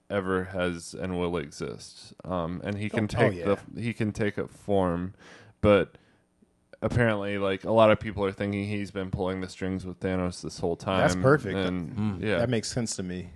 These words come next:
Speaker 2: Like,
Speaker 1: Yeah.
Speaker 2: that would fit in perfectly with whatever they wanna do, and they can take that in any direction.
Speaker 1: And a lot of people are saying, this sounds really far-fetched, but I've,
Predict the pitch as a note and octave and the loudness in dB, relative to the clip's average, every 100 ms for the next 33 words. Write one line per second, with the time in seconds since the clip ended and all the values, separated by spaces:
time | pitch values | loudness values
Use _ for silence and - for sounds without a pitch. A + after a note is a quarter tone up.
0 | - - G2 F#2+ A2+ A2 G#2 - - A2 | -20 -8 -4 2 4 4 4 -2 2 4
1 | A2 G#2+ G2 - G2 F#2+ F#2+ F#2 F#2 - | 4 0 2 2 2 0 0 0 0 2
2 | G2 G2 G2 G2 F#2 G2+ G#2+ G2+ G2 G#2+ | 2 4 2 2 2 4 4 4 2 0
3 | G#2+ G#2+ F2 D#2+ F2+ F2 D#2+ - - - | 0 0 -2 -2 -4 -4 -8 -10 -14 -16
4 | _ - - - - B2+ A#2+ B2+ C3+ C3 | _ -20 -20 -20 0 4 6 8 8 6
5 | C#3+ B2 B2+ A#2 A2+ G#2+ - - A2 A2 | 2 4 6 6 6 2 -4 0 2 2
6 | G#2+ G#2+ F#2 - - A#2+ A2+ - D3 F3+ | 0 -4 -8 -12 -16 -6 -6 0 0 2
7 | E3 F3+ E3 D#3+ D#3+ - D#3+ C3+ - - | 4 4 4 6 4 6 6 6 4 -2
8 | - G#2+ - - _ A#2 | 0 0 -2 -14 _ -2